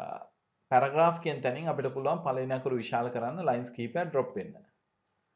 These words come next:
මම හිතන්නේ ලයින්ස් දෙකයි ඩ්‍රොප් වෙලා තියෙන්නේ. ඔව්. ලයින්ස් දෙකක් ඩ්‍රොප් වෙන්න තමයි අපේ එකේ තියෙන්නේ. අපි ලයින්ස් දෙකක් ඩ්‍රොප් වෙන්න ඔය විදිහට හදා ගන්නවා. එතනත් පේනවා මේ ටෙක්ස්ට් එකට පොඩි, අ, මේකක්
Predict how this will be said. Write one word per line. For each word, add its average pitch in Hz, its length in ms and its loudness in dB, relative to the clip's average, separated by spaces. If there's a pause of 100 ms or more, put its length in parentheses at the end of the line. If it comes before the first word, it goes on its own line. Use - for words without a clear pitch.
(180)
මම 131 60 -2
හිතන්නේ 131 180 2
ලයින්ස් 127 240 2
දෙකයි 127 320 2
ඩ්‍රොප් 120 240 2
වෙලා 120 160 2
තියෙන්නේ. 98 340 -8
ඔව්. 107 120 -8 (360)
ලයින්ස් 120 220 -2
දෙකක් 120 200 0 (140)
ඩ්‍රොප් 139 220 0
වෙන්න 143 120 0
තමයි 139 260 0
අපේ 131 300 0
එකේ 107 180 -6
තියෙන්නේ. 117 320 -6
අපි 165 120 -6
ලයින්ස් 127 260 0
දෙකක් 151 200 0
ඩ්‍රොප් 131 220 0
වෙන්න 156 160 -4
ඔය 151 160 -2
විදිහට 170 280 -2
හදා 120 180 2
ගන්නවා. 82 200 -8 (1300)
එතනත් 165 440 2
පේනවා 151 260 2
මේ 160 100 2
ටෙක්ස්ට් 120 360 -4
එකට 156 240 0
පොඩි, 143 240 0 (560)
අ, 90 100 -10 (680)
මේකක් 123 220 0